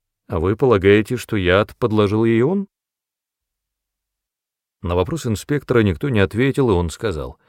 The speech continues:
«Я так не думаю. Ведь этот парень неустанно боролся за эту девушку, хотел жениться на ней. Она была беременна от него, и даже если бы она зачала от кого-то другого,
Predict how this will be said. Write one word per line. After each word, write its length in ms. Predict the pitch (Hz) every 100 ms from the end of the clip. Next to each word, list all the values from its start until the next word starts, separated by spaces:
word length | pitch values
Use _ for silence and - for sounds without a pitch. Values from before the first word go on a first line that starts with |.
| _ _ _ _ _ _
«Я 200 | 196 170
так 180 | 147 -
не 100 | 110
думаю. 540 | 95 120 67 64 - - _ _ _ _ _ _
Ведь 200 | 95 78
этот 280 | 76 120 -
парень 360 | 117 123 127
неустанно 680 | 117 101 82 - 98 117 117
боролся 540 | 104 101 107 139 - 135
за 120 | 123
эту 160 | -
девушку, 460 | 80 73 65 - -
хотел 400 | 127 - 214 175 _
жениться 500 | 113 135 160 156 -
на 80 | 92
ней. 300 | 67 67 - _ _ _ _ _ _
Она 180 | - 101
была 160 | 185 160
беременна 640 | 120 113 135 139 139 135
от 160 | 131 131
него, 360 | 123 123 120
и 220 | 117 87 71
даже 260 | 147 147
если 260 | 131 139 131
бы 140 | 101
она 180 | 101 117
зачала 400 | 107 - 98 107
от 100 | 113
кого-то 320 | - 107 104
другого, 680 | 85 82 71 78 98 131